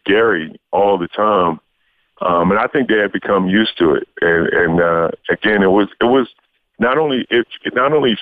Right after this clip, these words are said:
fueled him, but in some ways it fueled, it fueled the entire team. 'Cause when he,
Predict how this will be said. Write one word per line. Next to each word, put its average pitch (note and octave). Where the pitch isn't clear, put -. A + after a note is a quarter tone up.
fueled A2+
him, G#2+
but A2
in G#2
some C3+
ways G#2+
it F2+
fueled, G2+
it G2
fueled A2
the G2
entire F2+
team. G2
'Cause F2+
when G#2
he, C#3+